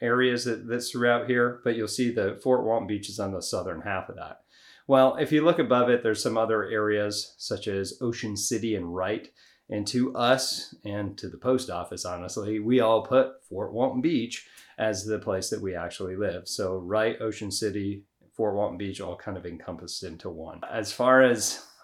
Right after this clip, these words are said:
uh, people in real estate, if you're saying that, "Hey, I'm also looking at these other towns," such as Shalimar and, um, Mary Esther, those are all encompassed into one that we call the greater Fort Walton Beach area.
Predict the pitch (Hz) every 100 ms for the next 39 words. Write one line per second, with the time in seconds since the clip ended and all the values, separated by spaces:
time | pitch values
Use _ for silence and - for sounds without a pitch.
0 | - 110 98 95 131 123 110 98 135 165
1 | 160 - 117 110 - 110 - 104 95 113
2 | 98 101 101 98 92 - 107 101 98 95
3 | - 113 110 107 104 101 95 95 95 -
4 | 151 113 - 95 98 - - - - -
5 | 95 95 - 117 104 110 104 101 101 101
6 | - 92 92 92 92 92 87 - - 87
7 | 85 85 85 _ _ - - _ _ _
8 | _ 107 107 95 117 143 - 92 95 -
9 | - - - 151 156 139 127 117 104 -
10 | 123 104 - 101 98 87 95 95 98 95
11 | 98 101 90 90 - - 101 104 110 101
12 | 98 95 - 95 87 90 85 90 85 135
13 | 98 82